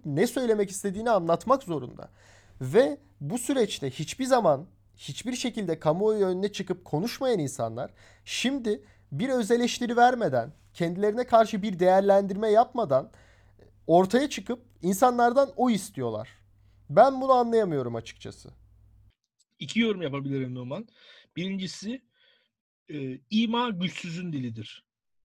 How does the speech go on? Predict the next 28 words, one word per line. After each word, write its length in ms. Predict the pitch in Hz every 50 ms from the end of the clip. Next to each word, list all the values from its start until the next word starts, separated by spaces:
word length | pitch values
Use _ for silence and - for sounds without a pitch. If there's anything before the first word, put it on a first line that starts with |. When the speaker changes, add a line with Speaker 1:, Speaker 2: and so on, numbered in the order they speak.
| _ _ _ _ _ _ -
Speaker 2:
İma 380 | 170 185 196 196 202 190 190
ettikçe 420 | 185 170 - - 226 170 - - 285
güçsüz 340 | 269 233 202 - 208 - -
kalacaklar. 640 | - 151 139 131 120 120 113 - _ 101 104 - _ _ _ _ -
Güçsüz 400 | 170 180 160 - - - 254 220
oldukları 400 | 240 202 185 180 165 - 180 185
için 180 | 180 - 294 294
ima 360 | 220 214 185 175 170 160 151
ediyorlar. 500 | 135 131 120 123 113 107 120 - _ _ _ _ _ _ _ _ _ _ _ _ _ _ -
Yani 200 | 135 120 120 127
bir 60 | 147
defa 220 | 180 156 - 180
o. 200 | 165 151 156 - _ _ _ _ _ _ _ _ _ _ _ _
Bir 100 | 185 190
diğeri 300 | 190 240 254 240 240 220
şu, 300 | - - - 254 285 294 - _ _ _ _ _ _ _ -
toplumun 360 | 214 220 - - 262 302 320
anlamasını 580 | 302 269 247 220 208 196 180 - - 165 151 139
bekliyor 440 | 131 120 - 143 135 131 123 123
onları. 320 | 123 127 131 139 160 254 - _ _ _ _ _ _ _ _ _ _ _ -
Onları 340 | 156 156 175 214 254 - -
anlayacak 480 | 226 226 220 220 208 190 208 202 -
bir 60 | _ -
toplum 360 | 185 170 - - 180 170 170
var 140 | 190 196 214
mı 100 | 269 302
emin 260 | 254 226 226 202 175
değilim. 240 | 180 160 127 113